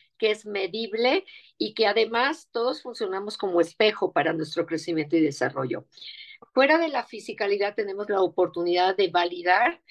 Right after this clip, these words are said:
si lo que encaminamos lo pudimos lograr o no lo pudimos lograr. No es un tema tampoco de castigo, pero yo creo que fuera del cuerpo enfrentarte a todo lo que en posibilidad pudiste ser que no hiciste debe de ser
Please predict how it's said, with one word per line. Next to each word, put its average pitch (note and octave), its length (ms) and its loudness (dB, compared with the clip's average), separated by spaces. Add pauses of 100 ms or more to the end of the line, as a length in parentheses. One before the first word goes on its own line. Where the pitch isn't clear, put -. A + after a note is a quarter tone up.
(300)
si - 240 -8
lo G#3 180 4
que A3 120 4
encaminamos G#3 1160 -4
lo F#3 200 -4
pudimos G3+ 420 -4
lograr F#3+ 540 0
o F#3 100 -8
no F3+ 120 -2
lo F#3 140 -2
pudimos D#3+ 420 -8
lograr. C#3 440 -2 (420)
No A3 120 6
es A3+ 120 4
un A#3 120 -2
tema G#3 260 2
tampoco F#3 400 2
de F3 140 2
castigo, G#3 600 -2
pero G3 160 0
yo G3+ 160 0
creo A3+ 300 -2
que - 200 -4 (120)
fuera C4 280 2
del A#3 180 -2
cuerpo G#3 380 -2
enfrentarte F3+ 1000 0 (360)
a G3+ 180 -2
todo B3 280 2
lo A#3+ 140 -4
que G#3 80 0
en F#3 120 -10
posibilidad F#3+ 680 -2
pudiste F#3 440 -4
ser F3+ 240 -4
que F#3 140 -4
no F#3 120 -2
hiciste G3+ 540 -2
debe G#3 220 0
de G#3+ 160 2
ser G3 320 0